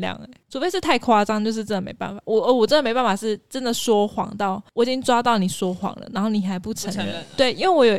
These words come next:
Speaker 1: 有一，有一个感情是，呃，我觉得我，我真的被骗，我是真的完全被骗感情欸。就是那个男生他，那时候我大学，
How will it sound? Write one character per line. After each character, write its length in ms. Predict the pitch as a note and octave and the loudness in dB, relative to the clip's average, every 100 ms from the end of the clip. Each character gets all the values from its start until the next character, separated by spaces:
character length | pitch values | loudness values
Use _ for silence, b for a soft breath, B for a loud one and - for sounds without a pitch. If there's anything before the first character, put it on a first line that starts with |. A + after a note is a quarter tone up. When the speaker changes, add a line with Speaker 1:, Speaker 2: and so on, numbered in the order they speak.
| - | 0
Speaker 1:
有 140 | F#3+ | -2
一， 100 | G#3+ - | 0 -2
有 120 | A3 A3 | -2 0
一 20 | |
个 60 | |
感 220 | A3+ G3 G3 | 0 -2 0
情 180 | F#3+ G3 | 0 -2
是， 280 | A3+ G#3 A#3 - | -2 -6 -6 -2
呃， 180 | A3 | 0
我 140 | G3+ G#3+ | 2 2
觉 80 | C#4+ | 4
得 40 | |
我， 160 | A3+ - | 2 2
我 100 | G#3 | 0
真 100 | B3+ | 2
的 80 | C4 | 2
被 140 | A#3+ | 2
骗， 340 | A3 - G#3 F#3 | 0 -2 -2 -2
我 80 | A3 | -4
是 80 | B3+ | 0
真 60 | |
的 80 | C4 | 2
完 120 | G#3+ | 4
全 120 | G3 G3 | 4 2
被 80 | |
骗 200 | G#3+ A3 F#3 | 2 2 0
感 140 | F#3 | -2
情 180 | - F3 | -8 -8
欸。 200 | - - - _ _ | -10 -14 -20 _ _
就 100 | C#4+ | -4
是 120 | D#4 | -2
那 140 | D4+ D4 | 0 -2
个 60 | |
男 220 | B3 F#3 F#3+ | 0 0 0
生 320 | - F#3+ G3+ | 0 0 0
他， 320 | G#3+ G3+ G3+ - | 0 -2 -4 -6
那 100 | F#3 | -2
时 60 | B3+ | 0
候 60 | |
我 60 | G3 | 2
大 240 | G#3 F#3+ | 2 0
学， 240 | F#3 - | -2 -6